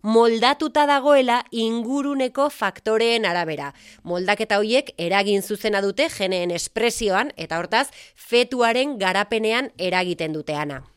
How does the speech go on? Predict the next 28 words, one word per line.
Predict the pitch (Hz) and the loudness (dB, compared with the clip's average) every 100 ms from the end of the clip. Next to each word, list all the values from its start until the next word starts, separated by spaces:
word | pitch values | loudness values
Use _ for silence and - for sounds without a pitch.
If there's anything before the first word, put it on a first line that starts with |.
| _ _ | _ _
Hori | 233 240 240 | 4 4 2
jakin | 240 226 247 247 | -2 -4 0 0
arte, | 233 - 277 247 | 0 2 2 2
gertatu | 214 208 226 247 | 0 0 -2 -2
izan | 247 247 254 262 | -4 0 0 2
da, | 240 262 _ - | 0 0 _ 2
amak | 254 285 277 277 | 4 4 4 2
esan | 269 269 | 0 0
arren | 262 285 240 | 2 2 2
ez | 208 | 0
duela | 262 247 254 240 | 0 2 2 2
alkoholik | 240 240 262 262 262 | 0 2 2 2 2
edan, | 254 277 269 196 - | 4 4 4 2 -2
ez | 180 - | -4 0
haurdunaldian, | 196 208 247 247 262 254 202 | 0 2 0 0 2 2 0
ez | 196 196 | -4 -2
aurretik, | 214 220 254 220 175 - | 0 2 2 0 -4 -2
ez | 254 277 | -2 0
ondoren, | 277 277 277 240 262 269 - - _ | 2 4 6 4 0 -4 -14 -20 _
umea | 240 254 285 294 262 | -2 0 4 4 4
sindrome | - 285 294 285 285 277 | 0 0 2 2 4 2
alkoholikoarekin | 269 247 285 277 285 277 269 269 294 | 2 2 2 2 4 4 4 2 0
jaiotzea, | - 202 220 240 - 277 254 294 _ _ | 0 0 2 0 2 4 4 2 _ _
eta | 190 185 | -4 -2
horrelako | 185 202 208 220 | 0 0 0 0
kasuetan, | 208 202 226 233 233 254 | -2 -2 -2 2 2 0
ba, | 175 190 - _ - | 2 2 0 _ 0
amak | 190 202 220 - | 2 4 2 0